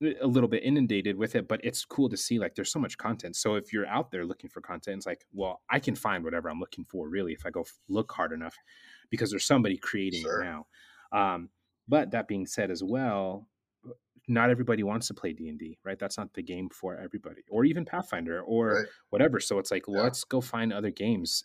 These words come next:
Speaker 1: Um, or just as you get in community, somebody else is like, "Hey, try Mass, try this other game. Like, you know, let's play this stuff." And so it's so cool now to have the ability where when everything's accessible, whether it's a P D F or you go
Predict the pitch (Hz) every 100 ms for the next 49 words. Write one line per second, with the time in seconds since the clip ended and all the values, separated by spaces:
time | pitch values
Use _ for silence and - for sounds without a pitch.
0 | _ 98 90 85 85 113 110 104 104 95
1 | 92 92 90 92 92 110 92 90 - 98
2 | 92 104 - 85 - - 254 110 - _
3 | _ - 98 110 110 110 - - 85 76
4 | - - - 110 107 101 - - - -
5 | 110 110 90 92 90 80 - - 110 113
6 | 98 98 - - 113 117 80 - 85 -
7 | 87 - 87 85 - _ _ - 113 -
8 | 131 127 135 123 104 95 - 95 104 98
9 | 95 92 82 95 92 90 87 85 - _
10 | _ _ 98 92 87 87 - _ _ -
11 | 101 104 107 110 95 - - 98 - 90
12 | 90 90 101 92 90 - - - 92 92
13 | 98 92 87 85 90 87 80